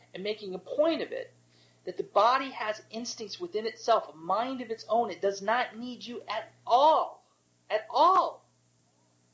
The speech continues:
You could be totally gone in your brain and the body still will function one hundred percent without you. So your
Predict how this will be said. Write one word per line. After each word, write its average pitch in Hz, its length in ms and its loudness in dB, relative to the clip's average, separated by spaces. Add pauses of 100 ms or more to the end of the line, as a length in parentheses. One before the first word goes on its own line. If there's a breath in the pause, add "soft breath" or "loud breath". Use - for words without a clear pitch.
(120)
You 226 100 -12
could 262 120 -8
be 247 200 -14
totally 339 540 0
gone 302 400 4
in 247 100 -12
your 269 120 -10
brain 269 360 -2
and 202 80 -10
the 202 60 -4
body 277 400 2
still 330 420 -4
will 302 240 -4
function 320 440 -2 (340 soft breath)
one 214 160 -8
hundred 339 400 0
percent 311 360 -2
without 190 480 0
you. - 100 -18 (2750 soft breath)
So - 160 -10
your 226 300 -6